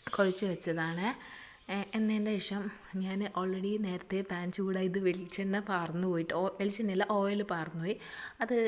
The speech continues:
വീഡിയോ എടുക്കാൻ മറന്നുപോയി, അതാട്ടോ പെട്ടെന്ന് ഓയിൽ പാർന്നൊന്നും കാണിക്കാത്ത.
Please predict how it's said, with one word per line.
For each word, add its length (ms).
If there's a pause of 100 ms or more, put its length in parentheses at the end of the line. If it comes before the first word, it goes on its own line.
(160)
വീഡിയോ 260
എടുക്കാൻ 240 (100)
മറന്നുപോയി, 460
അതാട്ടോ 340 (120)
പെട്ടെന്ന് 480
ഓയിൽ 160 (100)
പാർന്നൊന്നും 580
കാണിക്കാത്ത. 520